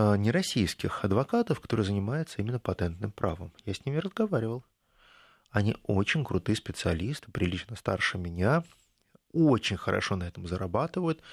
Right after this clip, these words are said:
работают в Штатах они, как правило. Но когда я с ними пытаюсь вникнуть в суть, скажи, пожалуйста, а как вот образуется вот эта вот самостоимость материальная?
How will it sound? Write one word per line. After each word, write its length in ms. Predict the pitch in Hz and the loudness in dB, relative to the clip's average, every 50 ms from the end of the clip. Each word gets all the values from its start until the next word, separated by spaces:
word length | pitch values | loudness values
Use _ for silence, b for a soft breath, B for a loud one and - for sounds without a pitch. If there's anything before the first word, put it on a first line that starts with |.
| B B B B B - | B B B B B 0
работают 400 | 180 202 202 160 110 - 90 85 | 2 2 4 2 2 2 0 -2
в 40 | - | -4
Штатах 520 | - - - 139 - - - 165 - - | -4 -2 0 0 0 0 -2 -4 -4 -4
они, 200 | 135 135 131 131 | -4 -2 -2 -2
как 200 | 120 - 113 - | -2 -2 -6 -4
правило. 480 | - - 104 104 101 101 98 98 98 b b b b b b b b b b b b b b b b b b b _ | -2 0 0 2 2 2 0 0 -2 b b b b b b b b b b b b b b b b b b b _
Но 180 | 110 107 113 113 | 0 2 2 2
когда 240 | - 160 170 208 214 | 2 0 2 2 2
я 160 | 208 175 175 | 4 4 2
с 120 | 160 - - | 2 0 -2
ними 200 | 196 190 180 151 | -2 -2 0 0
пытаюсь 320 | - 147 165 165 151 - | 2 2 2 2 0 0
вникнуть 680 | 135 131 156 220 277 269 - - 95 85 - - - - - | -2 0 0 0 -2 -2 -2 -4 -4 -4 -4 -6 -8 -8 -10
в 60 | - - | -12 -4
суть, 440 | - - 151 120 87 - - - - - _ _ _ _ _ _ _ _ _ | 0 0 2 2 0 0 -4 -6 -8 -12 _ _ _ _ _ _ _ _ _
скажи, 320 | - - - 120 120 165 | -20 -6 -2 0 0 0
пожалуйста, 440 | 170 - 175 165 139 101 90 - - | 0 0 0 0 0 0 -2 -4 -8
а 80 | - 98 | -8 -8
как 260 | - - 214 208 - | -4 -2 -2 -2 0
вот 100 | - - | -4 -6
образуется 500 | - - - 113 117 117 147 165 156 - | -2 0 0 0 2 2 2 0 0 0
вот 120 | 117 104 - | 0 0 0
эта 160 | 139 - 131 | 0 0 0
вот 140 | 117 123 - | -2 -2 -2
самостоимость 1120 | - - - 117 123 120 - - - - - 139 127 101 87 85 80 76 - - - - | -2 -2 0 0 0 0 0 -2 -4 -2 0 2 2 4 2 0 -2 -6 -10 -16 -18 -14
материальная? 760 | - 95 - - - 101 107 107 101 85 82 82 78 78 82 | -14 -14 -4 -2 0 2 2 2 2 2 0 -4 -6 -10 -14